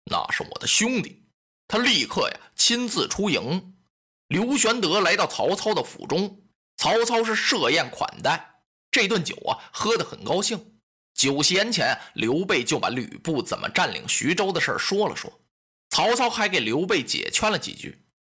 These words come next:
：“啊，贤弟，不必挂怀。”呵，称兄道弟，曹操这胆子够大的。怎么说他胆儿大呢？上一次吕布啊，不是管刘备叫了一回兄弟，张飞差点跟他拼了命吗？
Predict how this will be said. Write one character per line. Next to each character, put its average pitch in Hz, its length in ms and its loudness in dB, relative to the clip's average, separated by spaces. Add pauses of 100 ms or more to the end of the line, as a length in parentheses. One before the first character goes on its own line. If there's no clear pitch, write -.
(300)
：“啊， 101 160 -2
贤 120 220 0
弟， 139 300 -2 (240)
不 78 300 -8
必 123 180 -2
挂 127 220 2
怀。” 131 240 2 (540)
呵， 269 680 0 (180)
称 269 280 0
兄 262 240 0
道 220 160 2
弟， 226 380 -6 (320)
曹 233 260 2
操 254 140 0
这 202 80 -2
胆 - 220 -4
子 120 100 -4
够 190 180 0
大 294 260 0
的。 - 80 -20 (640)
怎 - 120 0
么 147 100 0
说 226 140 2
他 247 120 0
胆 - 140 0
儿 85 100 -2
大 190 260 2
呢？ - 160 -12 (280)
上 240 260 4
一 247 60 2
次 247 160 0
吕 117 220 -2
布 185 260 -2
啊， - 120 -10 (200)
不 131 120 -2
是 160 120 0
管 95 260 0
刘 147 220 0
备 175 180 2
叫 147 240 0
了 123 60 0
一 117 80 -4
回 131 180 0
兄 190 260 -2
弟， 107 240 -10 (400)
张 233 220 0
飞 233 160 2
差 160 240 2
点 107 180 -2
跟 180 100 -2
他 220 60 0
拼 233 280 0
了 240 60 2
命 226 180 0 (100)
吗？ - 140 -14